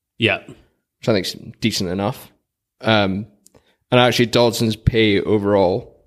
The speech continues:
Speaker 2: has increased by eight percent as well. The net debt's in a better position than it was. So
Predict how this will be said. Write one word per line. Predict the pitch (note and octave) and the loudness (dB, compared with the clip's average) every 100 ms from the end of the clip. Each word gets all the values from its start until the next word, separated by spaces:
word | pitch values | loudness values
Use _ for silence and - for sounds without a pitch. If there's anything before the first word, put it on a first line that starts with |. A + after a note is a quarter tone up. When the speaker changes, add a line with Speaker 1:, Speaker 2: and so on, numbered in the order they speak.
| _ _ _ _ | _ _ _ _
Speaker 2:
has | - F#2+ F2 G#2+ - _ - | -8 -2 -2 -2 -6 _ -10
increased | G#2+ F#2+ E2+ | -4 -4 -2
by | F2 F#2 | 0 0
eight | D2 | 0
percent | A2 F2 E2+ - _ - | -2 -4 -4 -10 _ -10
as | F2+ G#2 | -6 -2
well. | F#2 - - _ _ _ _ _ _ _ _ _ - _ _ _ _ _ _ _ _ _ - | -2 -4 -14 _ _ _ _ _ _ _ _ _ -20 _ _ _ _ _ _ _ _ _ -2
The | A2 | 0
net | A2 A2+ - | 2 0 2
debt's | A#2 A2 - | 2 2 -2
in | A#2 | -2
a | |
better | A2+ F2+ | -2 -4
position | A2+ A2 - A2 | -4 -6 -2 -2
than | G#2+ | -2
it | |
was. | F2 A2 C#3 - - _ _ _ _ _ | 0 0 0 -4 -12 _ _ _ _ _
So | - A#2 F2+ | -4 -2 -2